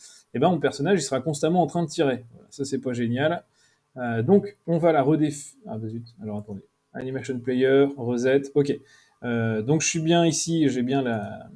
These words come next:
enfin, il y a une seule image, en fait, hein, G B six. Donc, on va juste la redéfinir à l'aide des clés.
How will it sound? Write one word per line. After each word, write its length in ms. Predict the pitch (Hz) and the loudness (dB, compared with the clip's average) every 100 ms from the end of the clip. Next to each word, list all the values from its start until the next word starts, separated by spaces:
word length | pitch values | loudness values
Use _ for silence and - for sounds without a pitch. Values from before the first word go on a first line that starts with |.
| - - - _ | -20 -20 -20 _
enfin, 140 | - 120 | -10 -2
il 60 | |
y 60 | 120 | 2
a 20 | |
une 160 | 139 147 | 4 4
seule 180 | 151 135 | 4 4
image, 260 | 131 120 | 4 0
en 60 | 117 | -2
fait, 200 | 117 120 | -4 -6
hein, 60 | |
G 120 | 117 117 | -4 -4
B 80 | |
six. 160 | 113 165 | -2 -2
Donc, 180 | 147 143 | -2 0
on 60 | |
va 80 | 135 | 4
juste 180 | 143 143 | 4 4
la 100 | 160 | 2
redéfinir 380 | 156 156 170 143 | 2 0 0 2
à 60 | |
l'aide 200 | 139 131 | 4 4
des 160 | 127 120 | 2 -2
clés. 320 | 139 170 175 | 4 4 4